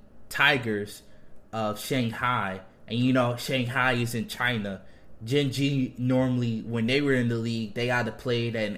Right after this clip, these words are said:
L A, and then they just came, uh, this last season, they played at the University of Kentucky. So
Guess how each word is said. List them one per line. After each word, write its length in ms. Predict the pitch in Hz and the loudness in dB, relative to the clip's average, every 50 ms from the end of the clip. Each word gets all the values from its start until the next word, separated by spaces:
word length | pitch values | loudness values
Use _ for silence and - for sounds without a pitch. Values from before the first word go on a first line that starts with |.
| - | -4
L 260 | - 135 135 123 120 127 | -2 0 0 2 2 2
A, 300 | 127 131 139 139 139 - - - - | 2 2 0 0 -4 -8 -12 -8 -4
and 140 | 117 120 123 | -2 0 0
then 100 | 123 120 | 2 2
they 140 | 123 123 | 0 0
just 340 | 117 117 127 127 123 - - | 0 0 0 0 0 -2 -4
came, 600 | - 143 127 120 120 120 117 113 110 113 95 92 92 - - | -4 -4 -4 -2 -2 -2 -2 -2 -4 -4 -8 -10 -14 -12 -10
uh, 340 | 110 110 110 110 107 101 95 - - - | -8 -6 -4 -2 -4 -4 -6 -8 -12 -8
this 240 | - 123 117 117 - | -6 -6 -6 -4 -4
last 260 | 123 120 120 120 120 | -2 -2 -2 -4 -4
season, 320 | - 127 113 110 113 110 107 | -6 -8 -8 -6 -4 -2 -2
they 120 | 113 117 | -2 -2
played 440 | 117 - - 117 113 110 107 95 - - - - - - - | -4 -4 -4 -4 -4 -4 -4 -6 -8 -12 -18 -20 -20 -6 -4
at 160 | 117 113 113 | -4 -4 -4
the 60 | 117 | -4
University 680 | 107 113 123 131 127 117 117 123 123 123 120 - 120 113 | -2 0 0 2 2 0 0 0 0 0 0 -2 -2 -2
of 140 | 110 101 - | -4 -4 -6
Kentucky. 580 | - - 95 - - 151 143 - - 98 90 87 - - - - - - - - - | -8 -8 -8 -4 -2 -2 -2 -2 -4 -10 -12 -12 -14 -18 -20 -20 -20 -20 -20 -20 -20
So 540 | - - - 139 131 123 113 110 104 - - | -20 -4 0 2 2 2 2 0 0 -4 -8